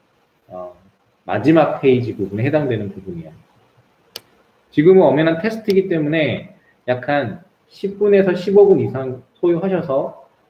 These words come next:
저한테 정답을 작성해 주시고 저한테,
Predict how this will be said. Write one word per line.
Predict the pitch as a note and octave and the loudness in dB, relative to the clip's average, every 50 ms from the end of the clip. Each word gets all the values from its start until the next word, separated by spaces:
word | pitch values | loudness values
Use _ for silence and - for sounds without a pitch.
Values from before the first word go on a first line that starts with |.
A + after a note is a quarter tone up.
| _ | _
저한테 | _ - C3+ C#3+ C#3+ B2+ - D3+ C#3 B2 | _ -2 -2 -2 -2 -2 -2 -2 -2 -2
정답을 | G#2 G#2+ A#2 A#2+ B2+ B2+ B2+ C3 B2+ | -2 -4 -4 -2 -2 0 0 0 -2
작성해 | - F#2+ - - B2 B2 B2 A#2+ A#2+ | -4 -8 -8 -6 -4 -4 -4 -6 -6
주시고 | A#2 - - G#2+ F#2+ - D#3 F3 F#3+ F#3+ F#3+ | -10 -14 -16 -12 -6 -2 -2 0 -2 -2 -4
저한테, | C#3 G2 F#2+ F#2+ - - D3 D#3+ E3+ E3 - | -6 -8 -8 -8 -6 -6 -6 -6 -6 -10 -14